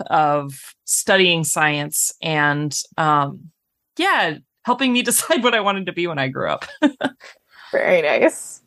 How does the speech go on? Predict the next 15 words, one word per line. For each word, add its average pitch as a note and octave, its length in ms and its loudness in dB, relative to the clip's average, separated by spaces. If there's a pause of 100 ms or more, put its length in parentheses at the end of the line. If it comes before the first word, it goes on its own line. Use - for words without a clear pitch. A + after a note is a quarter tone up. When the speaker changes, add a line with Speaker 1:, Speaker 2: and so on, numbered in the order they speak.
(420)
Speaker 2:
Um, F#3+ 380 4
and F#3+ 260 2
yes, C#3 320 0
oh G3 80 2
my F3+ 100 0
gosh, C3 220 0
Contact G3+ 420 -2
is, G3 280 2
is G3+ 200 2
such F3+ 220 0
a F#3 60 -2
good - 120 -4
movie. - 420 0
And, E3 400 -2
uh, B2 320 2